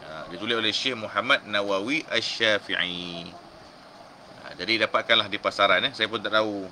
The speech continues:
Saya pun buku ni orang bagi juga ni. Ha, di U M P ada kelas ni, eh, akan, akan belajar. Okey, boleh, eh?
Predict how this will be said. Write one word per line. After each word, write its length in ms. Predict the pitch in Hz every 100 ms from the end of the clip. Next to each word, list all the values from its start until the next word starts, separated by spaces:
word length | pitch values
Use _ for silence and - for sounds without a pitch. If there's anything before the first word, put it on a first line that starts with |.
| -
Saya 160 | 104
pun 240 | 117 120 104
buku 160 | 120
ni 80 | 127
orang 160 | 120 113
bagi 240 | 110 123
juga 160 | 135 139
ni. 80 | 107 - - - - - - - - -
Ha, 160 | 85 85
di 160 | 92
U 80 | 87
M 80 | 92 -
P 80 | 101
ada 160 | 95
kelas 400 | - 98 - -
ni, 80 | 85
eh, 80 | 80 -
akan, 160 | 87 -
akan 100 | -
belajar. 260 | 85 85 80 - - - - - - - - - - - - - 90
Okey, 320 | 90 92 80 85
boleh, 240 | 101
eh? 60 | 139